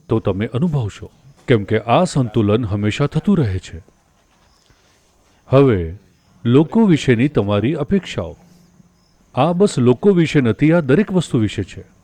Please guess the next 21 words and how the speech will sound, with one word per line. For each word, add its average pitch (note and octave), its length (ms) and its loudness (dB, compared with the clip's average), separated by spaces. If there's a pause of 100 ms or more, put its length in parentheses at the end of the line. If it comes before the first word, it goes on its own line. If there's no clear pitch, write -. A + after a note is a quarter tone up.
(140)
ધરતી C3+ 420 2
પરના F#3 300 2
બધા C#3+ 300 4
માનવીય D#3 420 2
દુઃખનો C3 500 0
સ્ત્રોત D3 420 2
શું C#3 260 -6
છે? G2+ 240 -12 (880)
જીવન A#2 440 2
તે B2+ 220 2
રીતે B2 240 0
નથી A#2+ 240 -2
ચાલી A#2 280 0
રહ્યું A#2 320 2
જે A2 200 0
રીતે A2 260 -2
ચાલે G#2+ 360 -4
એવું A2 400 -2
હું G3 160 2
ઈચ્છું G2+ 260 -6
છું. - 200 -20